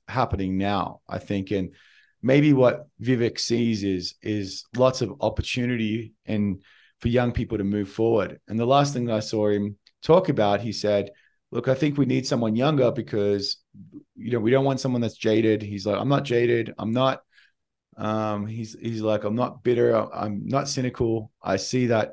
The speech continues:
I've still got lots of years in front of me, and I still think that the country has lots of good years in front of it too." And that was a great point, I think, in the sense of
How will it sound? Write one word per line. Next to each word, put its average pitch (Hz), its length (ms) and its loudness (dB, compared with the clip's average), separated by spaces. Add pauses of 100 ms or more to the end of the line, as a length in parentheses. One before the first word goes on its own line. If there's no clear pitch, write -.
(140)
I've 113 220 2
still - 180 0
got 120 240 2
lots 113 200 0
of 98 80 -6
years 101 260 -2
in 104 240 -8
front 113 220 0
of 123 80 0
me, 123 120 0
and 113 80 -2
I 110 80 0
still 113 220 -4 (100)
think 127 200 -4
that - 180 -14
the 104 60 -6
country 156 420 2
has 92 220 -4
lots 101 200 -4
of 95 100 -12
good 98 160 -6
years 95 220 -4
in 95 120 -6
front 95 180 -4
of 90 60 -4
it - 100 -10
too." 110 280 -2 (600)
And 135 120 2
that 175 100 6
was 156 100 6
a 139 60 2
great 139 320 4
point, 135 320 0
I 98 140 -4
think, 101 240 -4
in 104 80 -2
the 98 80 0
sense 101 280 -4
of 95 180 -2